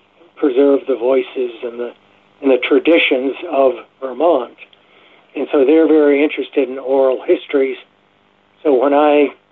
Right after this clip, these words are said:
uh, start a project, I'm always interested in,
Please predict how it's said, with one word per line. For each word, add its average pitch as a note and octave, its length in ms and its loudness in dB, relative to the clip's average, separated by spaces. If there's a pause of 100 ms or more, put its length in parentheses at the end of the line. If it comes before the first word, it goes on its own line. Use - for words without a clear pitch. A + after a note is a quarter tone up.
(640)
uh, B2+ 180 -12 (300)
start F3 280 2
a - 20 4
project, C3+ 640 -2
I'm C3 160 -8
always C3+ 340 0 (460)
interested C3 520 -8
in, B2+ 240 -4